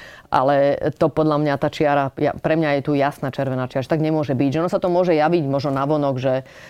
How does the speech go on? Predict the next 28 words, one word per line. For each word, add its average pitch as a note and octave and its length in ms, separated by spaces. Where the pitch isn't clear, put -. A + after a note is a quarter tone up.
je E3+ 80
to D3 400
lepšie, E3 400
viacerí E3 400
budú D#3+ 240
do - 80
toho D#3 80
zapojení, D3 400
no D#3+ 160
ale E3+ 160
veď E3+ 80
sú, E3+ 400
hej. D3 320
<laughs> - 220
Sú F#3+ 100
tam, E3 240
je F3+ 80
tam F3 160
výberová E3+ 320
komisia, F3+ 480
tá F#3+ 240
vyberá. C3+ 560
Ja D3 160
som F3 160
nikdy F#3+ 480
nedala E3 240
žiadny E3+ 400
pokyn C3 400